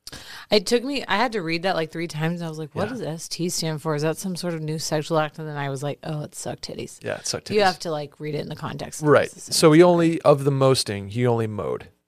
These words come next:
Speaker 1: Made out.
Speaker 2: Made out.
Speaker 1: Got it. Yep.
Speaker 2: When I knew I didn't want to keep seeing her, I decided to break things off over text rather than wait until the next time we hung out.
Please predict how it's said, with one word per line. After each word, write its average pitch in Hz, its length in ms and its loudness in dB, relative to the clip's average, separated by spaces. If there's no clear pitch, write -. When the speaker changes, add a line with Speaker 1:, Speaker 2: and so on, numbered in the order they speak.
Speaker 1:
Made 165 240 -2
out. 131 160 -6
Speaker 2:
Made 120 220 -2
out. - 180 -6
Speaker 1:
Got 135 200 -4
it. - 40 -20
Yep. 175 160 -16
Speaker 2:
When 139 200 0
I 139 120 6
knew 196 440 4
I 123 100 4
didn't 160 320 2
want 165 180 2
to 170 60 -12
keep 180 220 -6
seeing 110 320 -2
her, 117 260 -4
I 113 100 -2
decided 110 360 0
to 117 60 -2
break 113 260 2
things 151 240 0
off 117 400 4
over 127 240 4
text - 640 2
rather 123 320 6
than 170 240 0
wait 113 300 4
until 123 240 -4
the 113 80 -4
next 120 220 -2
time 120 140 0
we 123 100 0
hung 123 180 2
out. - 180 2